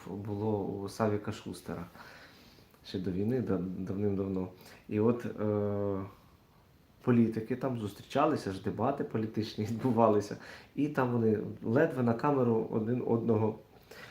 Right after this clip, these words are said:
не, не розривали. А потім за лаштунками, коли була перерва між зйомками,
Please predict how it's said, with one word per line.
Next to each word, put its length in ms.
не, 580
не 220
розривали. 680
А 100
потім 460
за 140
лаштунками, 640
коли 240
була 240
перерва 500
між 220
зйомками, 540